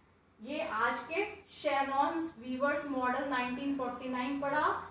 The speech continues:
और बर्लॉस कम्युनिकेशन मॉडल पढ़ा। तो ये दो थ्योरी कम्युनिकेशन में बहुत इंपॉर्टेंट है, इनके ऊपर कई बार क्वेश्चंस पूछे गए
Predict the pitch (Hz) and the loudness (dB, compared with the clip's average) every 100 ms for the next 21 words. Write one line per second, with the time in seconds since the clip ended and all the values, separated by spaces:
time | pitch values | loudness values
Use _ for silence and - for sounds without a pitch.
0 | - 240 269 220 233 254 254 254 320 - | -12 0 2 2 2 2 2 4 2 2
1 | 285 262 247 226 226 285 285 254 214 208 | 0 -2 -4 -4 -2 -2 0 0 0 -2
2 | 208 190 185 - - _ _ _ _ _ | -4 -8 -12 -14 -16 _ _ _ _ _
3 | - 262 269 285 202 262 320 - - 277 | -14 -8 -4 -4 -2 2 2 0 -2 -2
4 | 262 349 - - - 254 254 262 269 277 | 0 -2 -4 -8 -12 -6 -4 -4 -4 -6
5 | 269 262 302 294 330 320 220 240 254 269 | -6 -4 -2 0 -2 -4 -2 0 -2 -2
6 | 262 254 247 247 262 269 262 330 349 - | -4 -2 -2 -2 -4 -6 -4 -4 -4 -10
7 | - _ - 285 277 277 277 285 262 254 | -20 _ -8 -4 -2 -2 -2 -4 -4 -4
8 | 220 247 262 247 220 277 285 - 294 277 | -2 -2 -2 -4 -6 -4 -8 -6 -8 -8
9 | 302 269 262 302 339 | -6 -4 -2 -2 -4